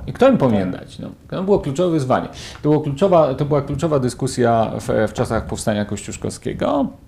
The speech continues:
Speaker 1: To była kluczowa dyskusja w czasach, e, powstania listopadowego zwłaszcza i to była kluczowa dyskusja przed powstaniem styczniowym.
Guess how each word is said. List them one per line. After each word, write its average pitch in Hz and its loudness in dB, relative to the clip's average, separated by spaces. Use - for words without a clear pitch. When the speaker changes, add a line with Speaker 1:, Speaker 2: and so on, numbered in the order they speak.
Speaker 1:
To 139 4
była 139 6
kluczowa 139 2
dyskusja 113 -2
w - -8
czasach, 101 -2
e, 101 -4
powstania 107 -4
listopadowego 107 -2
zwłaszcza 113 -6
i 185 0
to 170 -4
była 151 -2
kluczowa 151 -2
dyskusja 131 -4
przed 120 -8
powstaniem 113 -6
styczniowym. - -14